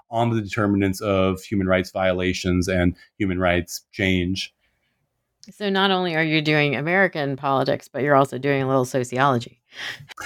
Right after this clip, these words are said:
Speaker 1: I guess so. Yeah. I mean, I think s-, it's sociological kind of orientation has kind of run throughout almost everything I've, I've done. Um,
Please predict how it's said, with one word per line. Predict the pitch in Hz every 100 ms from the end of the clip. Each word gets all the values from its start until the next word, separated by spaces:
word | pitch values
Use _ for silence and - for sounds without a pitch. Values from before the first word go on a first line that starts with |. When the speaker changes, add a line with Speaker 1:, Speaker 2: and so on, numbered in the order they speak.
| - - -
Speaker 1:
I | 156
guess | 156 202 -
so. | 247 208
Yeah. | 151 190 147
I |
mean, | 165
I | 160
think | 156 196 -
s-, | - 190 160 156
it's | -
sociological | 185 180 185 160 147 147 147 151 147 135 135 135 131
kind | 139 127
of | 120 110 98 _ - _ _ _ -
orientation | 156 156 139 127 139 131 135 131
has | 120 -
kind | 131
of | 104
run | 117 117 120
throughout | 120 110 110
almost | 123 120 110
everything | 110 127 127 139 131
I've, | 131 127
I've | 135 117
done. | 135 139 147 131
Um, | 107 107 104 104